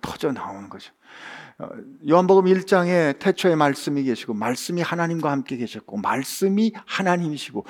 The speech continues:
그 말씀이 육신이 되어 우리 가운데 거하시며, 그분이 누구예요? 예수님이고 우리가 독생하신 하-, 아들의 영광, 하나님의 영광을 보았다 그랬잖아요. 그게 시작이었는데 오늘 도마가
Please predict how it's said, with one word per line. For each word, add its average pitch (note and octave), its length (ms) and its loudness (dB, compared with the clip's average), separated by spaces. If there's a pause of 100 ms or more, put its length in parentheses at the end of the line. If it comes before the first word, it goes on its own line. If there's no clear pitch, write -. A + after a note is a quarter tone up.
(140)
그 - 100 2
말씀이 F#3+ 560 2
육신이 G3 480 -2
되어 F3+ 140 4
우리 F3+ 260 0
가운데 E3 320 -2
거하시며, C#3 480 -2 (160)
그분이 F3 240 2
누구예요? E3+ 400 4
예수님이고 E3+ 580 4 (280)
우리가 C3+ 260 2
독생하신 F3+ 720 -2
하-, - 400 -8
아들의 F#3 400 8
영광, F#3+ 320 6 (220)
하나님의 A3+ 500 0
영광을 D3+ 380 0
보았다 C#3 380 -2
그랬잖아요. C3+ 480 0 (340)
그게 A3+ 340 8 (140)
시작이었는데 G3+ 1000 6
오늘 A#3+ 520 8
도마가 A3+ 840 8